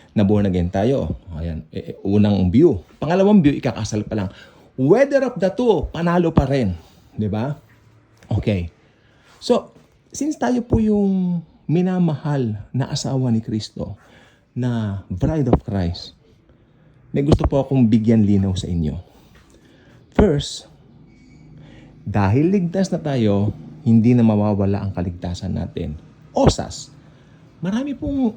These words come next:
ako'y, ako'y nagigitla, ako'y nagtataka. Maraming taong nagagalit pagka naririnig nila yung osas.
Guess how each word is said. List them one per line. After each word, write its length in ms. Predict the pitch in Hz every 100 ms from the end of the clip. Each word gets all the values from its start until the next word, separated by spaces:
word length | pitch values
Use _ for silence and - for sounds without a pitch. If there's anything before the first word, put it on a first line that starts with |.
| -
ako'y, 320 | - 339 294
ako'y 240 | - 320
nagigitla, 720 | 277 170 156 123 117 - 104 -
ako'y 400 | 139 180 160 135 - - - - _ -
nagtataka. 560 | 156 175 196 180 156 185
Maraming 400 | 190 240 311 349
taong 400 | - 180 180 233
nagagalit 720 | 240 190 185 143 139 120 180 -
pagka 240 | - 165 190
naririnig 560 | 180 156 139 131 127
nila 300 | 113 113 120
yung 80 | 120 104
osas. 480 | 87 - 233 -